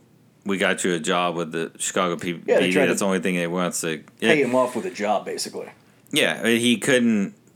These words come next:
Speaker 1: he couldn't stop thinking about the case, and he was working with Maya.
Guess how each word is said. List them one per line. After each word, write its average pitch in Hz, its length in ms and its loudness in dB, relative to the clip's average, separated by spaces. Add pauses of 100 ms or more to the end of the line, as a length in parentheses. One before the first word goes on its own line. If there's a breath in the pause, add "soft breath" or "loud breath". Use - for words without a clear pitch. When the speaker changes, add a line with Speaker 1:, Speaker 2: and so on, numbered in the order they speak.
(920)
Speaker 1:
he 120 120 -4
couldn't 113 280 2
stop 101 300 2
thinking 95 280 0
about 87 220 0
the 85 80 -6
case, 120 440 2
and 110 100 0
he 123 120 2
was 117 220 4
working 110 360 2
with 95 160 2
Maya. 92 560 0